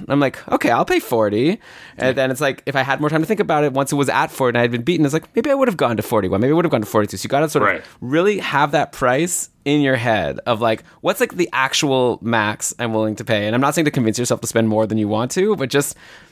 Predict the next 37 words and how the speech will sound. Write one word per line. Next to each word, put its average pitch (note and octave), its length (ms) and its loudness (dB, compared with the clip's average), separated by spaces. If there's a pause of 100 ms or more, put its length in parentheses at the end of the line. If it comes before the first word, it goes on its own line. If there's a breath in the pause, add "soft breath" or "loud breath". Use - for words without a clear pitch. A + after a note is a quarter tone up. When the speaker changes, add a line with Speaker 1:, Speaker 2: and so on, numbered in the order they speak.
(200 loud breath)
Speaker 1:
know D#3+ 200 0
yourself C#3+ 520 0
and A#2+ 200 0
really, C3+ 260 0
like, A#2+ 180 0 (180)
I C#3+ 100 0
think C3 140 -2
take E3 220 -2
the D#3+ 60 -2
time C#3 260 0
to B2 60 -6
do A#2+ 120 -4
your A#2+ 140 0
hypothetical A#2 640 -2
nibbling G#2+ 560 -2 (460 loud breath)
and G#2 200 -2
Speaker 2:
Yeah. A#2+ 120 2
Speaker 1:
decide A2+ 500 0
if, G#2+ 440 -4
yeah, E2+ 360 -4
like, G#2 140 -4
how A#2+ 240 -2
high A#2+ 140 0
would A2+ 140 0
you A2 80 -2
actually G2 320 -2
go? B1 240 -4
If G2 100 -10
it A2 40 0
was G2+ 120 -2
a G#2+ 40 0
dollar G2 360 0
more, G2 220 -4
would F#2+ 140 -8
you G2 100 -6
pay F#2 160 -6
it? - 280 -10